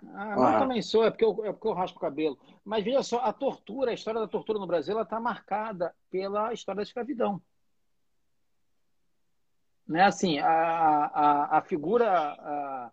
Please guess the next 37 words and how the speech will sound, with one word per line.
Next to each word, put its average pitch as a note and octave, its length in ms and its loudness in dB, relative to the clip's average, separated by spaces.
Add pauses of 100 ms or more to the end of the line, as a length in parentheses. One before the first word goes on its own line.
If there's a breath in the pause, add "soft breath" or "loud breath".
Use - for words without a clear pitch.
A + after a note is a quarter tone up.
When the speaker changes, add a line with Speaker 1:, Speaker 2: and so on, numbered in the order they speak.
(400)
Speaker 1:
no, E3 240 -6
na F3 140 0
ditadura F#3+ 400 2
militar, F#3+ 320 2
tanto A#3+ 240 -4
se A3+ 100 -6
falou F#3 300 0
em F3+ 80 -6
tortura F#3+ 600 -2
e D3+ 60 0
tudo D#3 220 -4
mais, F#3+ 300 -2
mas G3+ 220 -6
se - 80 -6
esquece F#3+ 460 -2
que D4+ 100 -4
desde G3+ 400 0
a, C#3+ 200 2
do C#3+ 160 -4
Brasil D3 340 2
colônia, G#3 580 -2 (360)
é, F3 100 4
a F#3 60 8
tortura G3 440 0
tava C4 280 0
marcada A#3+ 680 -2 (180)
no E3 100 -6
tratamento F3+ 580 0
que F3 120 -2
o D#3+ 140 2
senhor, D3 600 0
é, C3 280 2
do C3+ 120 -8
escravo D3 460 -2
fazia B3+ 300 -2
com C#3 160 -10
ele. C#3+ 240 -2